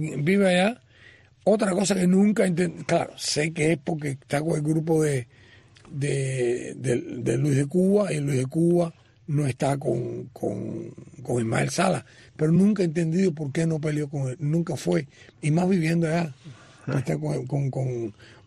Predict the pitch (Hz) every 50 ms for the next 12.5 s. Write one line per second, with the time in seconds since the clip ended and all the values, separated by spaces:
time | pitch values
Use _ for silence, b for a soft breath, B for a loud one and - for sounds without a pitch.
0 | - - 165 180 - - 165 175 170 - - 226 233 175 220 214 196 185 214 214
1 | 196 196 185 180 185 190 196 190 139 - 160 165 175 175 175 175 160 139 - B
2 | B B B B B - 185 175 175 170 190 175 160 147 170 170 156 196 170 -
3 | - - - 143 139 143 151 135 - - 143 156 165 180 180 170 160 170 131 123
4 | b b b b b b b b b b b b b b _ _ _ - - -
5 | - - 139 139 139 139 139 139 135 135 131 131 139 131 - - 127 131 - -
6 | - - - - - 151 147 147 147 160 175 180 175 175 165 156 180 185 190 190
7 | 185 180 135 - 175 170 175 170 151 139 165 220 254 262 240 - 170 170 175 175
8 | 180 180 175 170 - 190 180 175 160 156 160 160 160 160 160 160 160 156 151 143
9 | 151 156 151 170 175 170 170 147 139 214 226 254 233 - - - b b b b
10 | b b b b b - - 165 147 175 175 175 190 202 196 196 202 190 175 170
11 | 175 165 180 196 208 202 214 190 170 - 170 165 147 160 151 127 - 156 156 170
12 | 175 160 - 196 190 233 220 - - -